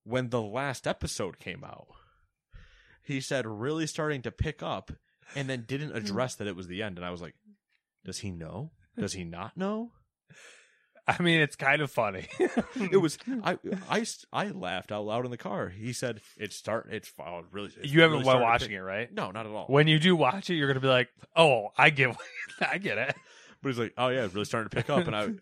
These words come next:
Speaker 2: <laughs>
Speaker 1: but I knew it was the last episode 'cause you had
Speaker 2: Yeah.
Speaker 1: told me a couple weeks ago it was, this was it.
Speaker 2: Mm-hmm.
Speaker 1: And he's like, "Yeah, really starting to pick up." And I was like, "D-, what?"
Speaker 2: Um,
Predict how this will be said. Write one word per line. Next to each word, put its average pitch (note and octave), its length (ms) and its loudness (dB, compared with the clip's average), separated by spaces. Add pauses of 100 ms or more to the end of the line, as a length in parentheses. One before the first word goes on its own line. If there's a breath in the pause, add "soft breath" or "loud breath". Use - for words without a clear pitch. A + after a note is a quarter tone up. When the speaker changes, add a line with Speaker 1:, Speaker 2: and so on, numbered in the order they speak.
Speaker 2:
<laughs> - 180 -20
Speaker 1:
but A#2+ 100 -4
I B2+ 140 2
knew D#3 240 2
it C3 40 2
was G#2 120 -2
the F#2+ 60 -8
last G2 200 -4
episode G#2+ 300 -8
'cause G2 80 -8
you G2+ 60 -4
had G2 80 -6
Speaker 2:
Yeah. - 20 -14
Speaker 1:
told G2+ 160 -4
me F#2+ 60 -6
a - 180 -18
couple G#2 140 -6
weeks C3 180 -8
ago F#2+ 180 -6
it - 160 -12
was, F2+ 140 -16 (140)
this F2+ 200 -10
was F2+ 100 -12
it. C3 200 -6 (100)
Speaker 2:
Mm-hmm. A2 300 -8 (480)
Speaker 1:
And G2+ 260 -6
he's G2 160 -14
like, F2 120 -16
"Yeah, G#2+ 120 -2
really G2+ 160 -2
starting G#2+ 240 -4
to - 80 -10
pick A#2 140 -6
up." A#2+ 140 -4
And G2+ 80 -6
I F#2+ 40 -6
was F2 80 -10
like, F2+ 180 -14
"D-, - 60 -20 (1900 soft breath)
what?" - 180 -12 (400)
Speaker 2:
Um, C3 500 2